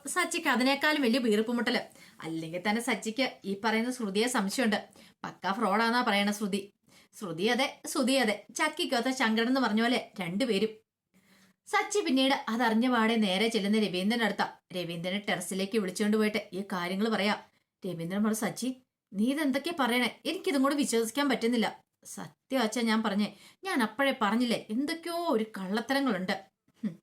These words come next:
പാർലറമ്മയ്ക്ക് എന്താ ഏതാണെന്നൊന്നും അറിയത്തില്ല. ഹും,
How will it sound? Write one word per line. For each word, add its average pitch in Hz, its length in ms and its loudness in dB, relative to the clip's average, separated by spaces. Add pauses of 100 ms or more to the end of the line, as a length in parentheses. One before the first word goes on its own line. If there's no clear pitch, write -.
(400)
പാർലറമ്മയ്ക്ക് 190 680 -4 (140)
എന്താ 277 420 -2
ഏതാണെന്നൊന്നും 220 560 2
അറിയത്തില്ല. 190 380 0 (220)
ഹും, - 180 -16